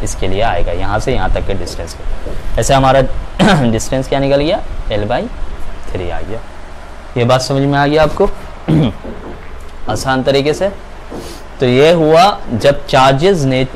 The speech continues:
जब चार्ज का नेचर कैसा होगा? सेम होगा। ये बात समझ में आ गया? जब चार्ज का नेचर क्या होगा? सेम होगा। अब आइए चार्ज का नेचर अब हम डिफरेंट लेते हैं, अलग लेते हैं, दूसरा लेते हैं नेचर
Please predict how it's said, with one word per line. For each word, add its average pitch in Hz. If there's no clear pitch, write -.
जब 131
चार्ज 151
का 165
नेचर 156
कैसा 160
होगा? 175
सेम 131
होगा। 92
ये 107
बात 117
समझ 127
में 131
आ 131
गया? 156
जब 120
चार्ज 120
का 135
नेचर 131
क्या 147
होगा? 180
सेम 104
होगा। 85
अब 185
आइए 185
चार्ज 175
का 185
नेचर 175
अब 175
हम 180
डिफरेंट 123
लेते 95
हैं, 95
अलग 139
लेते 107
हैं, 98
दूसरा 131
लेते 101
हैं 92
नेचर 92